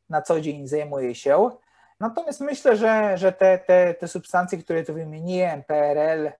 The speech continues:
nalt, benfotiamina czy kawa-kawa, już będą takim fajnym wstępem do tego, z czym sami moglibyście sobie poeksperymentować na własną rękę i w miarę bezpiecznie,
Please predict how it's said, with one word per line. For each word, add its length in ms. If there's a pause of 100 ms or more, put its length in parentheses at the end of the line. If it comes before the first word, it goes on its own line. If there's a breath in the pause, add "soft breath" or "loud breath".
(140)
nalt, 720 (480)
benfotiamina 1200
czy 120
kawa-kawa, 960 (160)
już 280
będą 320
takim 280
fajnym 440
wstępem 480
do 100
tego, 220
z 100
czym 280 (380)
sami 420
moglibyście 600
sobie 260
poeksperymentować 1400
na 120
własną 420
rękę 360
i 80
w 40
miarę 260
bezpiecznie, 720